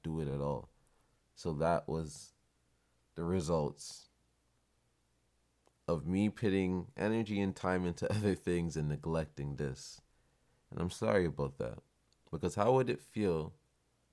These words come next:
to neglect one of your kids? And this is how I feel about this podcast. It's like one of my kids.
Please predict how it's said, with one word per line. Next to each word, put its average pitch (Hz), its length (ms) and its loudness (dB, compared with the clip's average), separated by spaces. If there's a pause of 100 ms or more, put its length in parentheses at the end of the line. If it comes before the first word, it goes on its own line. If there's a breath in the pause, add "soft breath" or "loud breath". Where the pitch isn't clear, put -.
to 101 120 -2
neglect 90 760 0
one 92 240 0
of 85 80 -2
your 90 120 0
kids? - 540 -6
And 76 200 -4
this 87 200 -6
is 87 120 -10
how 85 100 -4
I 76 100 0
feel 78 280 -4
about 73 280 -4
this 73 140 -14
podcast. - 440 -8
It's - 160 -12
like 123 140 -4
one 135 140 0
of 123 80 -4
my 113 140 -2
kids. - 500 -8